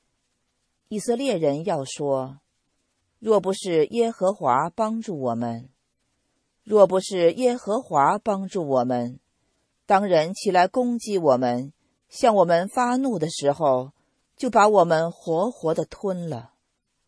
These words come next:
那时，波涛必漫过我们，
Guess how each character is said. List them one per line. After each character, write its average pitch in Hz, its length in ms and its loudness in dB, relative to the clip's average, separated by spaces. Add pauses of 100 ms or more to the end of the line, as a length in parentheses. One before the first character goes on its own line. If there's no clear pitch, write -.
(1040)
那 180 260 -8
时， 143 540 -8 (400)
波 214 180 0
涛 180 320 2
必 220 180 -6
漫 208 380 -6
过 160 180 -2
我 131 200 0
们， 117 340 -6